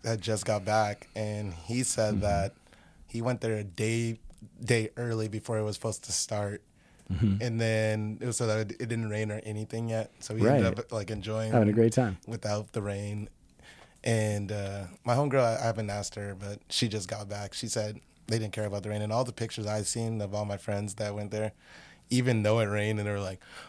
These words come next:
Speaker 1: "Oh, they're not having fun." There was, like, that was, like, only a certain amount of people. The rest of the people just stayed and enjoyed the rest of the time.
Speaker 2: Yeah, sure.
Speaker 1: Like, they had a, the, the news was talking about the exodus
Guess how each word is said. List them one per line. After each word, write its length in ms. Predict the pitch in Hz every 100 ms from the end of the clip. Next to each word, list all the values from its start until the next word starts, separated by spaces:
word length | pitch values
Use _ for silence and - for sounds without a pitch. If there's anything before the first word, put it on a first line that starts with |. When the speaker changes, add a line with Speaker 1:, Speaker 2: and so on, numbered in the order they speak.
| - 190
Speaker 1:
"Oh, 320 | 170 165 156
they're 180 | 160 165
not 240 | 165 156
having 240 | 160 156
fun." 340 | 135 170 160 147
There 80 | 110
was, 120 | 101
like, 200 | 101 -
that 120 | 120
was, 140 | 123 117
like, 180 | 110
only 200 | 110 107 101
a 80 |
certain 360 | 90 - 104 104
amount 300 | 101 101 101
of 140 | 90
people. 400 | - 98 101 107
The 180 | 104 104
rest 300 | 107 107 -
of 180 | 117 104
the 100 | 110
people 300 | - 110 110
just 220 | 104 -
stayed 400 | - 104 98 101
and 120 | 101
enjoyed 460 | 98 92 101 95 98
the 80 | 98
rest 200 | 101 -
of 60 |
the 80 | 104
time. 120 | 226 285
Speaker 2:
Yeah, 40 |
sure. 480 | - 285 339 95 92 - -
Speaker 1:
Like, 160 | 110 98 -
they 180 | - 110
had 180 | 104 107
a, 180 | 107 104 104
the, 240 | 110 104 98
the 100 | 113
news 240 | 107 113 110
was 120 | 104
talking 200 | 113 107
about 160 | 101
the 160 | 104 -
exodus 540 | 104 - 107 110 -